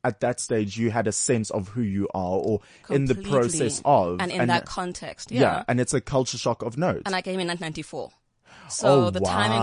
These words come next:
Speaker 2: was just,
Speaker 1: wow.
Speaker 2: like, not,
Speaker 1: Wow.
Speaker 2: not great.
Speaker 1: How was it growing up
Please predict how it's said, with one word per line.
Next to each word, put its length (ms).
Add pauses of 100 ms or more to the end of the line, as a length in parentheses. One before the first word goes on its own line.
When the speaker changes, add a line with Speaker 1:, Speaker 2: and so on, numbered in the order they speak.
Speaker 2:
was 180
just, 200
Speaker 1:
wow. 60
Speaker 2:
like, 220
not, 460
Speaker 1:
Wow. 480
Speaker 2:
not 240
great. 640
Speaker 1:
How 180
was 280
it 220
growing 340
up 200